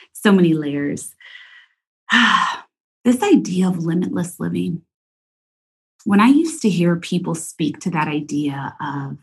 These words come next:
an abundant life, a limitless life, you can do and be anything, I used to think "Yeah, in theory, that sounds good, but surely not me. Surely not with my history of grief.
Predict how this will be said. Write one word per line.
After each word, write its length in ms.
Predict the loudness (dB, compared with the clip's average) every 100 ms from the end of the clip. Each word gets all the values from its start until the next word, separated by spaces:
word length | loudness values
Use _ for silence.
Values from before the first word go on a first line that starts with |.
| -10
an 120 | -6
abundant 580 | -6 0 2 2 0 -2
life, 400 | -4 -4 -8 -8
a 40 |
limitless 680 | -2 2 4 2 -4 -6 -6
life, 340 | -6 -6 -6 0
you 140 | 0
can 200 | 2 2
do 260 | 4 6 6
and 140 | 4
be 220 | 4 0
anything, 540 | 0 -4 -8 -8 -8 -8 _ -20 -20 -20 _ _ _ _ -2
I 60 |
used 300 | 4 4 4
to 80 | 0
think 440 | 0 2 2 0 -4 _ -6
"Yeah, 580 | 0 4 6 4 2 -2 -6
in 240 | -2 -2 0
theory, 280 | 2 4 2
that 220 | 0 -4
sounds 400 | 0 2 2 -2
good, 380 | -2 -2 -2 -4
but 140 | -6
surely 560 | -4 0 0 0 -2 -4
not 260 | -4 -2
me. 460 | 0 2 2 0 -4 _ _ _ _
Surely 460 | -6 0 2 2 2
not 260 | 2 0
with 160 | -4 -4
my 160 | -2 0
history 560 | -2 -4 -8 -6 -6
of 120 | -8
grief. 380 | -10 -6 -6 -8